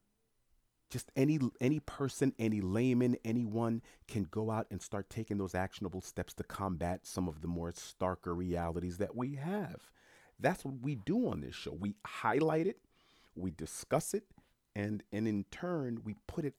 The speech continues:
out there on the board so everyone can see it,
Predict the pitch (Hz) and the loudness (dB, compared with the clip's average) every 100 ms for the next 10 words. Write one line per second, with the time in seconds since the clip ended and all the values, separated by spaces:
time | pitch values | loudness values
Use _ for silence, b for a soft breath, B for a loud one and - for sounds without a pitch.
0 | - - - 113 98 87 80 - 90 87 | -10 -10 -4 -2 0 -2 -4 -2 -4 -4
1 | - - _ _ _ _ _ _ _ - | -12 -20 _ _ _ _ _ _ _ -6
2 | 82 104 98 110 95 98 90 - 87 82 | -4 -2 2 4 4 2 0 -4 -8 -6
3 | - 87 80 - - | -8 -10 -10 -14 -20